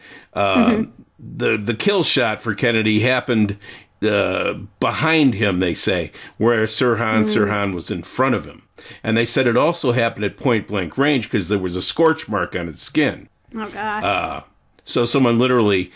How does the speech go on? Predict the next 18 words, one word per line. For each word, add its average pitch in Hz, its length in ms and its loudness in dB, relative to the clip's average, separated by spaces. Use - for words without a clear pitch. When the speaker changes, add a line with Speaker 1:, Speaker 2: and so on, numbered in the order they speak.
Speaker 1:
had 113 200 -2
to 98 60 -8
put 107 180 -2
a 98 40 0
gun 98 380 0
right 117 220 2
up 113 160 -4
to 107 140 -6
his 92 160 -4
head 113 240 0
and 80 120 -14
pull 104 180 0
the 87 100 -4
trigger. - 540 -4
Speaker 2:
That's 202 240 -2
Speaker 1:
And, - 120 -4
Speaker 2:
nice. 92 220 0
Speaker 1:
uh, 85 180 -6